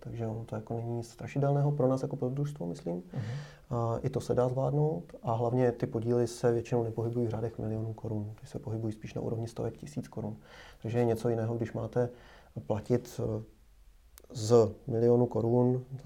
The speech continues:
Speaker 1: ve standardním režimu, řekněme řádově pět tisíc měsíčně, anebo když z toho máte platit třeba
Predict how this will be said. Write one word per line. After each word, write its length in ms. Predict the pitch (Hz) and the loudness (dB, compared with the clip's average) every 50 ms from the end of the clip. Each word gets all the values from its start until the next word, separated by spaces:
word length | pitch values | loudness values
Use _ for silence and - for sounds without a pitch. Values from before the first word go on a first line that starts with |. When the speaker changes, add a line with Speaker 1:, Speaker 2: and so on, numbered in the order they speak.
| - - - | -14 -2 0
Speaker 1:
ve 100 | 123 117 | 0 0
standardním 520 | - - 123 117 107 113 110 - 131 120 | 2 2 0 2 2 0 0 2 2 2
režimu, 480 | 110 110 101 - 123 123 120 120 120 113 | 2 0 0 0 2 2 4 2 2 0
řekněme 320 | 113 117 - - 117 120 113 | -2 -8 -4 0 0 0 2
řádově 480 | 113 117 117 120 120 123 123 120 120 - - - - - - - - - - _ _ - - _ - - - | 0 0 0 2 4 6 6 6 6 4 -8 -18 -20 -20 -20 -20 -20 -20 -20 _ _ -20 -20 _ -20 -4 0
pět 200 | - 113 110 - | 2 2 2 0
tisíc 480 | - - - - - 135 143 147 147 - | -6 -12 -12 -4 -2 0 0 0 0 0
měsíčně, 580 | 143 143 - - 147 147 - 139 139 - - - | -2 -2 -2 -2 -6 -4 -2 -2 0 0 -2 -4
anebo 260 | - 113 117 117 120 117 | -4 -4 -4 -4 -4 -4
když 160 | 120 113 - | -4 -4 -6
z 40 | - | -4
toho 140 | - 113 | -4 -4
máte 240 | 113 110 110 107 117 | -2 -2 -4 -4 -6
platit 280 | - 117 110 - - - | -6 -6 -8 -8 -10 -14
třeba 360 | - - 113 120 113 113 | -6 -4 0 0 0 0